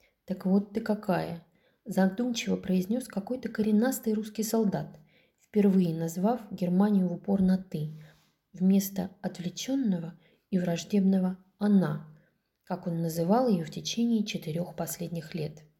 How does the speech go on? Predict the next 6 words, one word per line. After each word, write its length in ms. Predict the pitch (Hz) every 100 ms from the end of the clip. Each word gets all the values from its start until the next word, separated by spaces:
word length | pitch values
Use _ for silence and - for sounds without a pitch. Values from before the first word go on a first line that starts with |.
| _ _ _ _ _ _ - _ _
И 80 | 220
солдаты, 640 | 214 240 233 311 330 170 165 - _
остановившись 880 | - 196 - 240 262 262 277 - 233
на 120 | 233 220
дорогах, 520 | 214 233 277 247 -
вздохнули. 720 | 202 220 208 - 160 151 -